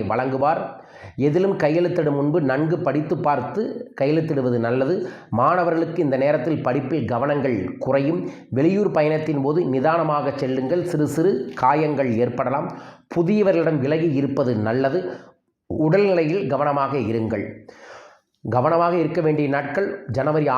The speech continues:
ஆறு, ஏழு, எட்டு. பெருமாளை ஒவ்வொரு ஏகாதசி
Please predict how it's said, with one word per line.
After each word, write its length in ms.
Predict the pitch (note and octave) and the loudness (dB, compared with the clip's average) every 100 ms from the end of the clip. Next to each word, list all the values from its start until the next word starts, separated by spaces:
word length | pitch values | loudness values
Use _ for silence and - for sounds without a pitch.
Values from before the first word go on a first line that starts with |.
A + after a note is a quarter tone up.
| D3 | 4
ஆறு, 180 | E3 F3+ C#3+ C#3+ | 4 2 4 2
ஏழு, 180 | C#3+ C3 B2 | 2 2 0
எட்டு. 260 | A#2+ B2 G#3 - - - - _ _ _ _ _ | 0 -2 -2 -2 -12 -20 -20 _ _ _ _ _
பெருமாளை 440 | C#3 D#3+ F3 E3+ D#3 - A2+ | 2 4 4 4 2 0 -2
ஒவ்வொரு 280 | C#3+ E3 D#3+ C#3 | 0 2 2 2
ஏகாதசி 460 | D#3 E3+ E3 D#3 | 2 2 0 0